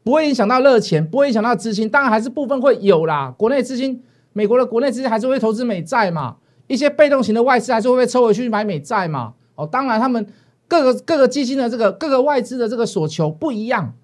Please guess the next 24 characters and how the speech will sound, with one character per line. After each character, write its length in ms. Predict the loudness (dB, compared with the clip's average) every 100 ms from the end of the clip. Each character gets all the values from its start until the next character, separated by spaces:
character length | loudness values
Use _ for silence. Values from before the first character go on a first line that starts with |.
| _
好， 120 | -10 -6
所 220 | 0 0
以 80 | -2
还 200 | -2 0
是 200 | 4 4
会 160 | 6 4
有 40 |
部 140 | 4 0
分 160 | -2
资 80 | -2
金 160 | -2 -2
出 160 | -4
去， 180 | -6 -4 0
没 120 | 2
有 100 | 4
问 200 | 4 4
题， 280 | 0 -4 -6
这 100 | -6
是 100 | -4
必 200 | -2 -2
然 260 | -2 -2 -4
的。 140 | -10 -12 _ -4
可 100 | -2
是 140 | 0